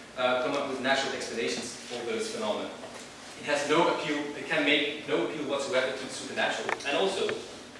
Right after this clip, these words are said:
this is important, uh, because of that, uh, it has no authority whatsoever to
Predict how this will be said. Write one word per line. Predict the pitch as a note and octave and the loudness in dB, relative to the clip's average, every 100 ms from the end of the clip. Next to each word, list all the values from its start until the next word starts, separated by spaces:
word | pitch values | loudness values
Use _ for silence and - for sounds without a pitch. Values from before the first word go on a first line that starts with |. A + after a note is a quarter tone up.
| - - - - | -14 -8 -8 -6
this | - | -8
is | - | -6
important, | - G#4 - - - - - - - | -2 -2 -2 -6 -10 -10 -12 -10 0
uh, | B2 A#2+ A#2+ A#2+ - | 4 6 6 2 -4
because | B2+ - - | 0 2 2
of | - | 2
that, | - - - - - - | 0 -2 -6 -14 -14 -8
uh, | - - A#2+ - | -2 0 0 0
it | C3+ C3+ C#3 - - - - - | 0 0 0 -6 -10 -12 -14 -2
has | C#3+ E3+ | 0 2
no | E3+ | 2
authority | - F3 F#3+ - C3+ | 4 6 6 6 2
whatsoever | C3+ C3+ C3+ C3+ C3+ C3+ | 0 2 2 2 0 -2
to | - | -8